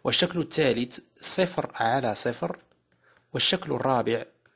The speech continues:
زائد لا نهاية ناقص لا نهاية.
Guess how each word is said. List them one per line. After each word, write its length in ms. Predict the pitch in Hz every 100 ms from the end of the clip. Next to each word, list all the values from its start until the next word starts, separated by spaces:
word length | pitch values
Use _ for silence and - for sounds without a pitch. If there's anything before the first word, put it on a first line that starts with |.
| _ - _
زائد 440 | 117 120 151 147 123
لا 200 | 127 123
نهاية 540 | 117 113 110 104 123 - -
ناقص 440 | 117 123 127 139 139
لا 140 | 139
نهاية. 400 | 139 120 113 98